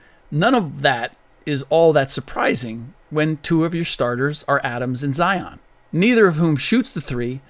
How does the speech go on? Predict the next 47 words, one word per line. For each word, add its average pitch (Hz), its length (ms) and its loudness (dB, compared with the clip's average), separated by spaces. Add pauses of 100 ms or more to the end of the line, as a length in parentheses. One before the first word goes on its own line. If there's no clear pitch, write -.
(440)
nor 214 460 6
is 254 140 2
comfortable 220 500 2
stepping 175 400 0
out 143 240 2
and 151 100 -2
defending 190 540 0
someone 135 340 0
at 143 80 -4
the 180 60 -14
three-point 165 580 -4
line. 82 260 -18 (1000)
Neither 165 380 4
of 135 60 6
them 139 200 4
is 123 100 0
much 135 180 0
of 123 80 -2
a 127 40 0
rim 190 220 8
protector 147 440 0
either, 165 340 -4 (180)
as - 80 -12
far 131 220 0
as 123 160 -2
blocked 120 380 -6
shots, - 420 0
but 127 180 -8 (280)
the - 80 -20
case 156 280 0
could 127 120 -6
be 131 100 -2
made 127 220 0
that 156 100 -4
Adams' 131 340 2
presence 127 560 -2 (600)
discourages 156 760 4
a 127 60 -2
lot 120 200 0
of 120 80 -6
shots 127 340 0
from 131 160 -4
being 131 220 0
taken 123 320 -4
around 117 240 -6
the 113 80 -6
rim. 117 380 -2